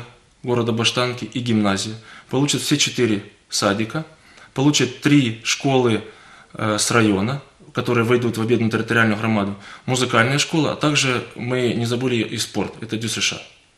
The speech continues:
И, э, все это, все средства в основном пойдут или на, э, м, установку окон,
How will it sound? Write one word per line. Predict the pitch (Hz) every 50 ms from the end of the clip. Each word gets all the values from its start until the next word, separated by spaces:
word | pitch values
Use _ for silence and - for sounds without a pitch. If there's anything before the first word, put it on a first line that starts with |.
| _ _ _ _ - - - - - - - - - - - - _ _
И, | - 135 143 147 135 135 131 123 120 123
э, | - 123 120 117 117 117 113 113 113 113 110 110 107 - - - - - - - - - - - -
все | - - - 165 160
это, | 151 - - -
все | - - - 147 139
средства | - - 131 120 - - 160 180 202 196 -
в | 135 135
основном | 123 - 139 123 110 107
пойдут | - 131 127 131 139 123 120 - -
или | 143 131 123
на, | 123 131 127 117 104 - - - - - - - - - - - -
э, | - 113 107 104 104 101 98 98 - - - - _ _ _ _ _ _
м, | - - - 143 135 131 123 120 123 120 120 120 -
установку | - - - 139 131 127 120 113 - 117
окон, | - 143 165 175 - 196 190 175